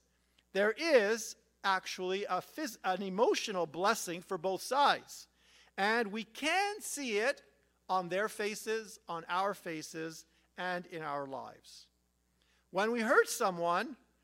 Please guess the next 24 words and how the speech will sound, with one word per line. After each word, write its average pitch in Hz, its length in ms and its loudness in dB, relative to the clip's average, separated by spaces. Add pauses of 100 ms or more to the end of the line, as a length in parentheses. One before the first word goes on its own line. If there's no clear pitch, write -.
(180)
there 208 240 0
is 226 280 -4
actually 208 580 -4
physical 220 560 -2
harm 202 580 2 (260)
and 233 300 0
emotional 214 600 0
stress, 240 720 2 (380)
both 208 340 6
on 196 280 0
our 285 320 6
body 269 640 6 (400)
and 240 280 0
on 220 220 -2
the 220 80 0
bodies 180 600 2
of 175 180 -4
those 151 340 -2
we 160 120 -6
are 160 180 0
hurting. 180 400 0 (800)
This 147 200 -8
is 180 140 -8
real. 233 400 0